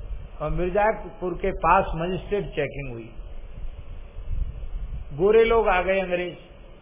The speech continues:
घोड़ों पर चढ़ करके पड़ाक पड़ाक घोड़े, और ट्रेन जैसे ही रुकी कि साधु चलती ट्रेन से कूद कूद के भागे, धीमी हुई साधु भागे, कितने गिर गए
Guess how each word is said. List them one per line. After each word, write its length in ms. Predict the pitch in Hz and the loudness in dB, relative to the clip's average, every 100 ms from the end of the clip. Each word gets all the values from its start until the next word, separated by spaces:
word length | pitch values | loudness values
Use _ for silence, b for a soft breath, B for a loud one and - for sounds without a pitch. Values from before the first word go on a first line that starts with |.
| - - - - - 131 | -20 -18 -18 -12 -10 0
घोड़ों 260 | 165 185 | 2 2
पर 180 | 180 175 | 0 -2
चढ़ 200 | - 151 | -2 -4
करके 440 | 151 147 147 143 | -2 -4 -4 -4
पड़ाक 340 | 160 175 165 - | 0 2 2 0
पड़ाक 200 | 170 165 | -2 -2
घोड़े, 340 | 120 131 160 160 - - - - - - - - 165 | -2 -4 -2 -4 -6 -8 -8 -12 -12 -8 -6 -6 -4
और 160 | 156 151 | -4 -2
ट्रेन 280 | 190 214 | -2 0
जैसे 320 | 175 180 180 190 | 2 2 2 0
ही 180 | 180 | 2
रुकी 440 | 160 143 208 247 226 - - - - - - | 0 -4 -2 -2 -2 -6 -16 -18 -12 -10 -2
कि 140 | 180 | -2
साधु 520 | - - 160 180 190 214 | 0 0 0 2 0 -2
चलती 480 | - 190 185 226 | 0 -2 -2 -4
ट्रेन 300 | 233 185 196 | -4 -4 -4
से 160 | 185 196 | -4 -6
कूद 340 | 190 185 165 151 | -4 -6 -6 -6
कूद 160 | 156 131 | -10 -8
के 80 | 127 | -8
भागे, 340 | 107 110 - - - - - - - - - - - - - - - - - - - - - - - - 123 | -6 -8 -10 -10 -10 -10 -10 -10 -10 -10 -12 -12 -12 -12 -12 -14 -16 -16 -14 -12 -12 -12 -16 -12 -12 -8 -4
धीमी 260 | 160 202 | -4 -2
हुई 280 | 180 240 214 - - - - | -2 -2 -2 -6 -14 -18 -6
साधु 240 | 147 147 135 | -2 -2 -4
भागे, 320 | 117 143 143 | -6 -8 -8
कितने 360 | - 185 190 | -8 -6 -6
गिर 180 | 151 170 | -4 -6
गए 200 | 160 165 | -2 -2